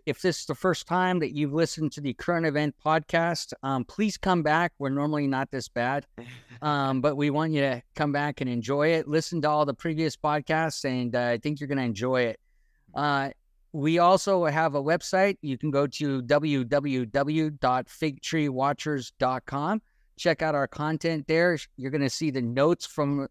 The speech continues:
Speaker 1: this episode. Uh, you can see 'em there after listening to it, and, uh,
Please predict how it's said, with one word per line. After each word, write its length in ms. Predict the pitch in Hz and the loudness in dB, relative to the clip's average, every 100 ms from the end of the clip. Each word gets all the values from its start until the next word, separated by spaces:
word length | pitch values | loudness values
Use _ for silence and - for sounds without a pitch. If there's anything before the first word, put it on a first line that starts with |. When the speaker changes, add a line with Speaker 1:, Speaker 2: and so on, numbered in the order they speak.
| - | -8
Speaker 1:
this 340 | 120 151 - - | -2 0 -2 -4
episode. 640 | 139 - 147 160 170 208 _ _ _ - | -2 -2 -2 2 2 0 _ _ _ -6
Uh, 100 | 127 | -4
you 180 | 123 120 | -2 -2
can 160 | 135 | -2
see 200 | 123 143 | -2 -2
'em 100 | 139 131 | -2 0
there 300 | 139 160 156 | 2 2 2
after 320 | 123 - 127 | -2 -4 -2
listening 360 | 143 - 151 135 | -2 -2 -4 -2
to 160 | 165 | 2
it, 140 | 185 185 | 2 2
and, 400 | 131 123 123 123 | -2 -4 -2 0
uh, 220 | 123 123 | 2 2